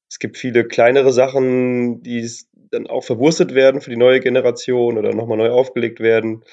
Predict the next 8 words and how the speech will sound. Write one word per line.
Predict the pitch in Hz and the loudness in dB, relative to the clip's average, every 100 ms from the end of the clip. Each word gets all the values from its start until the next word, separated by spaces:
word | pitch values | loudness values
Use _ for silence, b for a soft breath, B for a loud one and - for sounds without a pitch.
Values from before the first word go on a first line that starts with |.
| b b b b _ - | b b b b _ -6
Äh, | 107 104 104 104 107 | -2 2 2 2 -2
Sony | - 117 | -4 0
hat | 120 117 | 2 0
irgendwie | 117 113 | -2 -2
was | 104 113 | -2 0
angekündigt, | 120 120 123 113 113 | 2 0 0 -2 -2
dass | 113 | -4
man | 117 110 110 | 0 -2 -2